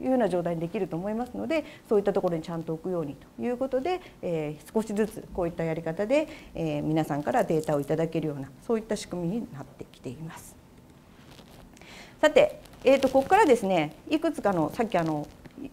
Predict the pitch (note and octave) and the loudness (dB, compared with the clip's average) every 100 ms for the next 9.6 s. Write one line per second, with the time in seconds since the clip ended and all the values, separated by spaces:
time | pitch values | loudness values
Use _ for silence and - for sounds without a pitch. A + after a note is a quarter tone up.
0 | G#3 G3 C#4 C4 - - - - - - | -4 -2 2 2 2 -2 -20 -20 -20 -14
1 | - D#3+ D#3 D3 C#3+ - F3 - G3 F#3+ | -2 2 2 2 -2 -6 -8 -2 4 6
2 | G3 F3+ F#3+ G3 G3+ G3 F#3+ F3+ F3 E3 | 6 8 8 6 4 2 4 4 2 -4
3 | F#3 E3+ E3+ G3 D4+ D4 A3 F3+ E3 D3 | -4 -4 -4 -2 -2 0 0 0 -2 -4
4 | - F3+ F#3+ F3 F3+ F#3 G3+ F#3+ - - | -2 -2 0 0 0 0 4 4 2 -18
5 | - E3+ D#3+ D#3 D3+ - F3 E3+ F3 E3+ | -14 -4 0 2 0 0 2 2 2 2
6 | D#3+ D#3 D#3 F#3+ E3+ D3+ D#3 D#3+ E3 E3+ | 2 -2 -2 -2 -2 -4 -4 -4 -4 -4
7 | E3+ E3+ G#3+ G#3+ G#3+ B3+ C4 B3+ - B3+ | -6 -2 0 2 2 4 4 4 0 -10
8 | - - - - - D4+ D4+ C4+ C4+ A3 | -14 -20 -20 -12 2 4 6 8 8 8
9 | A#3 G#3+ E3 D#3+ D#3+ - | 4 4 4 2 2 0